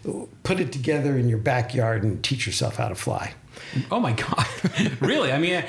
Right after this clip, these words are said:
Speaker 2: I, I, that must have been, like, really difficult to do, right?
Speaker 1: Well, back during the time, I thought, "Hey, this is easy." And then I found out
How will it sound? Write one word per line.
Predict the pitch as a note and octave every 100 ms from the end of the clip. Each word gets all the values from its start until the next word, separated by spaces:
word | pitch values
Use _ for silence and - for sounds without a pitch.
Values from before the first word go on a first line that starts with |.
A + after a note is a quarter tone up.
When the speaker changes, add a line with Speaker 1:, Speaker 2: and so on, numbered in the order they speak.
| - E3
Speaker 2:
I, |
I, | E3+
that | E3+ G3+
must | A#3 -
have | D3+
been, | C#3
like, | B2+ A2+
really | A#2 D3 C3+
difficult | A#2 D#3+ B3 - A2
to | B2+
do, | B2+ B3
right? | G#2 B2+ A3 - F#2+ D#3
Speaker 1:
Well, | C#3+ C3+
back | A#3 B3 - F#3+
during | G#3 F#3+ D#3+
the |
time, | - F3+ F#3 E3
I | C#3
thought, | E3+ D#3+
"Hey, | C#4+ E4+
this | A3 -
is | C#3 C#3
easy." | C#3 B2 D#3
And | D#3
then | G3
I | F#3
found | D3+ G3 D3+ C#3+
out | E3 F3 A2+ -